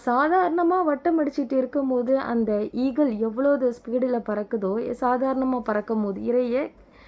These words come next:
இருக்குதா அப்படின்னு தேடிட்டு இருக்கும்போது எவ்வளோ ஸ்பீடு பறக்குதோ, இரையை கண்டுபிடிச்சி அதை பிடிக்க வரும்போது அதோட நான்கு, ஐந்து மடங்கு, இல்லைன்னு சொன்னா ஆறு மடங்கு வேகத்துல வரும். அவ்வளோ ஸ்பீடா வந்து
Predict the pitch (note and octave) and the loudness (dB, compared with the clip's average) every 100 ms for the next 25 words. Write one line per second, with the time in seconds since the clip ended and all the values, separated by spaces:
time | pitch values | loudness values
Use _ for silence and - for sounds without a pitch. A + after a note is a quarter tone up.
0 | - - B3 C#4 C#4 C4+ C#4 C4+ G#3+ G#3+ | -20 -6 0 0 2 4 4 4 2 0
1 | B3 C4 B3+ B3 B3 A#3+ A#3 A3+ A3+ A#3+ | -2 0 2 2 2 -2 -4 -2 -2 0
2 | B3 A3+ A#3+ B3 - B3+ A#3 A3 G#3 A#3+ | 0 2 2 2 0 -2 -2 -2 -4 -2
3 | A3 F#3 A3+ - - - - - - - | -2 0 -2 -6 -16 -20 -20 -20 -20 -4
4 | B3 D4 G#4 G#4+ - C4 D4 G4+ G4 E4 | 2 6 8 6 4 2 2 0 2 2
5 | D#4 - D#4 D#4 A#3+ A3 G#3 D4+ D#4+ G4+ | 2 2 2 2 0 -2 0 2 4 4
6 | - - A4 D#4 C#4+ D4 D4 C#4+ A3+ B3+ | 2 2 4 4 4 4 4 4 4 4
7 | A#3+ G#3+ A#3+ C#4+ D4+ A#3 A3 A#3 D4 E4 | 4 2 2 4 4 2 2 2 2 2
8 | D4+ C4 A#3+ C#4+ C#4+ C#4+ C4 B3 B3+ C#4 | 2 2 2 2 2 2 0 0 0 2
9 | A#3+ G3 A#3 B3+ A#3+ A#3+ A#3+ A3+ C4 - | 2 2 -2 0 -2 -2 -2 -2 -2 -2
10 | A#3 C4+ D#4+ E4+ D4+ D4 D4+ C#4 B3 A#3+ | 0 2 2 2 2 2 0 2 2 2
11 | B3 A#3 A#3 C#4+ _ _ _ F#3+ F#3+ - | 0 0 -2 -6 _ _ _ -6 -6 -6
12 | - _ - _ _ _ _ - G#3 F4 | -14 _ -20 _ _ _ _ -12 0 2
13 | E4+ - D4+ D#4 D#4+ C4 A3+ A3 | 2 0 0 2 2 2 0 0